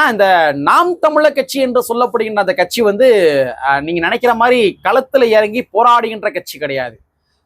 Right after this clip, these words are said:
வெறும் இணையதள கட்சி. களத்துல என்ன நடக்குது, அந்த மக்களுடைய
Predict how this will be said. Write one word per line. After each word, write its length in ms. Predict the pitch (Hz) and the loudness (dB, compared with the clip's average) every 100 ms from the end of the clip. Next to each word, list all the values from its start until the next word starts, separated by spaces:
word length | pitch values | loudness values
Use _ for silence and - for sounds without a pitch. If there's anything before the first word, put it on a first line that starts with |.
| 147 | 0
வெறும் 280 | 196 277 262 - | 2 2 0 -4
இணையதள 480 | 160 254 262 240 233 | -4 0 2 2 0
கட்சி. 300 | 175 - 131 - _ _ _ _ _ - | -4 -8 -14 -16 _ _ _ _ _ -4
களத்துல 340 | 165 220 214 170 | -2 0 2 2
என்ன 180 | 160 196 | 2 0
நடக்குது, 440 | 165 156 143 131 156 165 _ | 0 0 -2 -2 -2 -4 _
அந்த 180 | 147 156 | -4 -2
மக்களுடைய 460 | 156 - 214 190 | -4 0 0 2